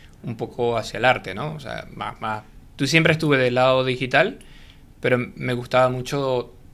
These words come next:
todo lo que es la estética, todo lo que es el diseño como tal, ¿no? Y, y ¿qué pasa? Que cuando yo me gradué, no me veía haciendo el trabajo de un diseñador, ¿no? Me veía, ni siquiera, ni siquiera sabía qué hacer.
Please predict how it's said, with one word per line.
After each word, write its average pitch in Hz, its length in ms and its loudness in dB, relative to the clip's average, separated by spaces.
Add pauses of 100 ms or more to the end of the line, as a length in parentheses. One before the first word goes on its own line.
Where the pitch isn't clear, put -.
(240)
todo 120 140 -6
lo 117 120 -4
que 117 100 -6
es 113 80 -4
la 113 80 -12
estética, 117 560 -6
todo 127 140 -14
lo - 40 -20
que 180 100 -4
es 196 40 0
el 180 80 0
diseño 95 380 -6 (340)
como 110 180 -12
tal, 92 220 -6
¿no? 160 140 -8 (1040)
Y, 131 680 0
y 123 280 -6
¿qué 127 160 -4
pasa? 160 340 6
Que 107 300 -6 (280)
cuando 120 360 -2
yo 131 480 2
me 143 100 -2
gradué, 151 420 0 (800)
no 131 160 -4
me 143 120 2
veía 131 380 2
haciendo 117 380 -6
el 113 80 -10
trabajo 117 340 -8
de 117 60 -8
un 113 60 -8
diseñador, - 460 -10 (140)
¿no? - 240 -14
Me - 140 -16
veía, 113 580 -6 (640)
ni 131 100 -4
siquiera, 127 320 2
ni 143 160 -4
siquiera 139 220 2
sabía 120 360 2
qué - 120 -14
hacer. - 260 -16